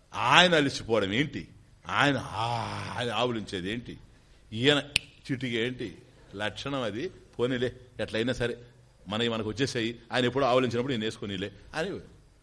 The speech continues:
అప్పుడు అడిగాడు, "నాయన మీకేమైనా any objection, any objection, లేక మళ్ళీ రేపు ఏమైనా స్తంభింపజేస్తారా,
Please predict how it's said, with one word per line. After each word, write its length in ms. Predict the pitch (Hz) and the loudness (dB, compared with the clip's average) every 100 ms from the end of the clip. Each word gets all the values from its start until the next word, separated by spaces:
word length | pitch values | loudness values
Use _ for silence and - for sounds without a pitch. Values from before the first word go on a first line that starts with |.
| _ _ - _ _ - _ _ - | _ _ -20 _ _ -20 _ _ -8
అప్పుడు 200 | 160 175 | -2 0
అడిగాడు, 220 | 180 147 | 0 -2
"నాయన 320 | 135 143 95 87 127 | -2 -2 -4 -8 -8
మీకేమైనా 460 | 151 143 147 147 | -8 -4 -4 -4
any 400 | 127 127 143 120 | -4 -4 -2 -4
objection, 460 | 98 107 139 - 175 - - - - - - - - - - - - - 120 | -4 -4 -4 -4 -8 -10 -20 -20 -20 -20 -20 -20 -20 -20 -20 -20 -20 -10 -4
any 300 | 131 151 131 | 0 0 -2
objection, 420 | 117 135 - 160 - - | -2 -6 -6 -14 -18 -10
లేక 180 | 113 127 | -6 -2
మళ్ళీ 260 | 123 131 | -2 0
రేపు 220 | 135 123 120 | 0 0 -2
ఏమైనా 180 | 120 | -2
స్తంభింపజేస్తారా, 1000 | 117 - 113 123 135 92 90 - - - | -4 -6 -6 -4 -6 -6 -8 -10 -16 -18